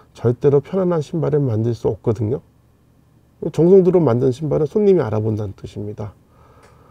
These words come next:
그렇게 만들어진 신발 한 켤레가 손님을 평생 단골로 만들어 놓지요.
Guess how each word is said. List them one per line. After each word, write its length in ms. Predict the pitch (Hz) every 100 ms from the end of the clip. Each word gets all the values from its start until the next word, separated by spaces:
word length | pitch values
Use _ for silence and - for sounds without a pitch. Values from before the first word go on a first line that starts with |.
| _ _ _
그렇게 240 | - 165 185
만들어진 600 | 139 143 151 147 147 143
신발 300 | - 170 151
한 180 | 180
켤레가 600 | 165 156 131 120 160 131 -
손님을 420 | - 170 151 147
평생 420 | - 180 160 160
단골로 460 | - 113 117 123 113
만들어 340 | 101 104 110
놓지요. 440 | 107 101 - 110